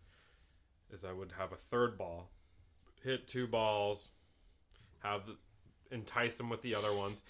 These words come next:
He would not drop the balls until he saw the other tennis ball, drop the two balls, hit two, grab one. He'd go after two, like, every time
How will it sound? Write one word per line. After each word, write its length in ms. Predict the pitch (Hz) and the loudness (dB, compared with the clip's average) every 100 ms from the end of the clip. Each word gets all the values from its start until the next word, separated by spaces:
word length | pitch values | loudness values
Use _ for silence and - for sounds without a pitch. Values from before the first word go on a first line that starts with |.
| - | 4
He 80 | 104 | 4
would 140 | 95 92 | 0 0
not 220 | 110 123 | 0 2
drop 200 | 139 131 | 2 2
the 60 | 120 | 2
balls 360 | 113 107 98 | 4 4 2
until 280 | 98 95 101 | -2 -4 -2
he 60 | 101 | -2
saw 220 | 101 98 | -2 0
the 120 | 101 | 0
other 160 | 101 104 | 2 0
tennis 300 | 101 104 95 | -2 -6 -6
ball, 380 | - 92 90 - - - - - - - - - - - | -4 -4 -4 -10 -20 -20 -20 -20 -20 -20 -20 -20 -20 -4
drop 180 | 113 107 | -2 -2
the 80 | |
two 160 | 104 110 | -6 -6
balls, 440 | 98 92 90 - - - - - | -2 -2 -2 -6 -14 -20 -20 -10
hit 240 | 120 110 | -6 -6
two, 300 | - 101 92 90 | -6 -6 -6 -4
grab 300 | 95 95 92 90 | -2 -2 -4 -10
one. 360 | 92 90 85 87 | -12 -10 -10 -8
He'd 260 | 113 107 | -10 -4
go 220 | 113 113 | 0 2
after 280 | 107 101 104 | 2 0 -4
two, 340 | - - 90 87 | -10 -10 -8 -8
like, 180 | 87 82 | -8 -10
every 180 | 85 87 | -12 -12
time 340 | - 92 85 | -8 -8 -8